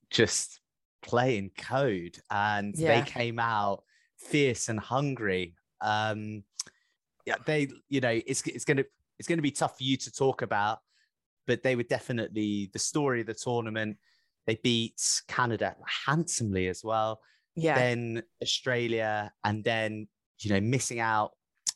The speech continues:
Speaker 1: on a, by a whisker against New Zealand and then
Speaker 2: Mm.
Speaker 1: ending up with the bronze.
Speaker 2: <sighs> It's, it's hard, it's hard to put what was different about them, 'cause I think that they were just a completely different team to the last time I played against them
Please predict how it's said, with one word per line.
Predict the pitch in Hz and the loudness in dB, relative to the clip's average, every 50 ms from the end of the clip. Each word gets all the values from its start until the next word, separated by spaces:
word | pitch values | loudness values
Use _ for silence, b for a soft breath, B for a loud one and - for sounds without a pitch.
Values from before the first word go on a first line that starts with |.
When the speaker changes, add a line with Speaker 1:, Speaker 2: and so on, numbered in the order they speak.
| _ _ - | _ _ -2
Speaker 1:
on | 131 123 | 2 2
a, | 117 107 98 - _ | 2 2 0 -2 _
by | - 123 120 110 | 0 0 2 2
a | 107 | 0
whisker | 110 127 135 123 - - - 110 95 87 - - _ _ _ - | 0 -2 -2 -2 -4 -2 0 0 0 0 -2 -6 _ _ _ -6
against | 101 92 117 107 101 - - - | -2 0 0 0 0 -2 -4 -4
New | 110 107 101 | -4 -2 0
Zealand | - 113 107 104 98 98 95 95 - _ _ _ - | 0 0 0 0 -2 -4 -8 -10 -12 _ _ _ -8
and | 104 104 104 | -4 0 2
then | 110 110 147 | 4 4 4
Speaker 2:
Mm. | 143 | 2
Speaker 1:
ending | 135 135 104 101 110 | 2 0 -2 0 2
up | - - - | 2 2 2
with | 107 101 | -2 -4
the | 104 | -4
bronze. | - - 123 120 113 107 98 92 87 - - - B B B B B - | -4 -2 0 0 0 0 -2 -4 -4 -4 -4 -4 B B B B B -6
Speaker 2:
<sighs> | - - - - - - - | -6 -4 -4 -4 -6 0 2
It's, | - 247 - - - B B B B B B B B B B B _ - | 2 2 2 2 -2 B B B B B B B B B B B _ -4
it's | 240 - | -2 0
hard, | - 247 277 277 285 - - - - | 0 2 2 2 2 0 0 -2 -2
it's | 214 226 - | 0 0 2
hard | 262 294 294 | 2 2 0
to | 294 | 0
put | - 285 - | 0 0 2
what | 240 - | 2 2
was | 196 - | 0 0
different | - 220 - - 214 | -2 -2 0 0 2
about | 170 180 165 156 | 2 2 2 2
them, | 160 156 | 0 -2
'cause | - 170 151 - - - | -2 -2 -2 0 0 0
I | 170 185 190 | 0 0 0
think | 185 - 196 185 143 - | 0 0 -2 -2 0 0
that | 147 | 2
they | 165 165 160 | 4 4 4
were | 151 156 | 2 2
just | 156 165 - | 0 -2 -2
a | - | -2
completely | - 156 151 165 165 113 151 | -2 -2 2 2 2 4 4
different | 165 156 - 165 - - | 2 0 0 -2 -2 0
team | 156 151 151 151 | 0 2 2 0
to | 151 156 | 0 0
the | 151 | 0
last | 147 147 147 - | 0 0 0 -2
time | - 147 147 147 | -2 0 0 0
I | 139 | 0
played | 139 - 151 147 151 151 | 0 0 0 0 2 2
against | 151 151 151 156 151 - | 2 2 0 -2 -2 0
them | 151 143 156 190 220 - | 2 2 2 0 -2 -2